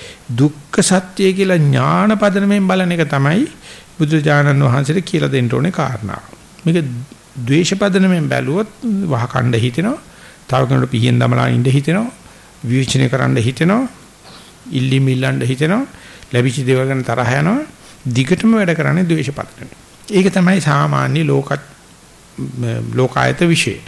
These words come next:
බුදුරජාණන් වහන්සේ සඳහන් කරන්නේ මේ මට පුද්ගලික දෙයක් නෙවෙයි. මේක තමයි මේ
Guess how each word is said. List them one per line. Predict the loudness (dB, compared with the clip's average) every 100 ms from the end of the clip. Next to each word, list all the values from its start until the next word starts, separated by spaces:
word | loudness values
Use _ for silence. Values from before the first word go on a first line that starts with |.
| -20 -20 -20
බුදුරජාණන් | -4 -2 2 4 4 4
වහන්සේ | 2 -2
සඳහන් | 0 0 0 -2
කරන්නේ | -2 0 2
මේ | 2 2 4 4 2 -2 -12 -20 -20 -20 -20 -20 -20 -20 -20 -20 -20 -18 0
මට | 2 2 0 -2
පුද්ගලික | -2 -2 -2 0
දෙයක් | 0 -2 -2
නෙවෙයි. | -2 0 0 0 -4 -4 -8 -16 -20 -6
මේක | 2 2 2 0
තමයි | 0 0 2 2 2
මේ | 2 2 -2 -4